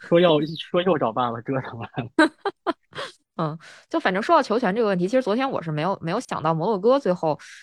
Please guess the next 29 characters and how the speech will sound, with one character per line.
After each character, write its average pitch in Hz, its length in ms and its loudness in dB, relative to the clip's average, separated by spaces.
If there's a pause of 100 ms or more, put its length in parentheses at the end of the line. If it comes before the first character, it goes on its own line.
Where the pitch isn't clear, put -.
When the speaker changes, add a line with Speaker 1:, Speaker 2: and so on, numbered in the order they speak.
Speaker 2:
呃， - 80 -16
变 180 160 2
成 151 180 -2
了 165 80 0
有 143 140 -4
球 - 180 -2
权 127 180 -4
的 175 80 -4
那， 175 220 -4
那 160 140 -4
个 180 100 -4
队， 151 140 -6 (420)
然 160 100 -6
后 175 60 2
最 202 160 0
后 180 320 2
还 160 180 0
是 202 200 -2
法 151 180 0
国 160 80 0
队 202 140 2
继 233 120 -6
续 202 160 -4
打 - 140 -4
他 180 160 -6
这 175 100 -4
个 160 80 -2
反 151 240 -6
击， 160 280 -6